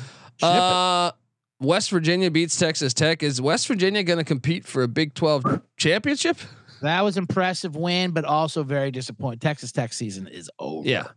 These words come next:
Speaker 2: yeah.
Speaker 1: Boy, well, that, that hype train went off
Speaker 2: Yeah.
Speaker 1: quickly. <laughs>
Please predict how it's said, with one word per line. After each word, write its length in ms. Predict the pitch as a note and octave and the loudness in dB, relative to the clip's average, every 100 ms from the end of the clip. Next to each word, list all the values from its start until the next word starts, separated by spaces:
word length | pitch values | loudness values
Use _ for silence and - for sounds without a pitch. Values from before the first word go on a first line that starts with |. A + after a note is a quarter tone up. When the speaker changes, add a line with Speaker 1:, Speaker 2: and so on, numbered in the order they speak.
| - | -8
Speaker 2:
yeah. 200 | B2 A2 | -2 0
Speaker 1:
Boy, 300 | D3 C3+ A2 | 2 2 0
well, 140 | A2 A#2+ | 0 0
that, 200 | C#3 C3+ | 0 2
that 200 | D3+ D3 | 2 2
hype 220 | D3 C3+ | 0 -2
train 340 | - D#3+ C3+ | 0 0 2
went 160 | C#3 B2+ | 2 4
off 160 | A#2 - | 2 4
Speaker 2:
Yeah. 140 | F#3 | 2
Speaker 1:
quickly. 580 | - - - - F#5 - - - | 2 0 0 2 2 2 2 2
<laughs> 1120 | - - F4+ E4+ - F4+ - F4 - G#3+ - | 0 0 0 2 0 2 0 -2 -4 -4 -4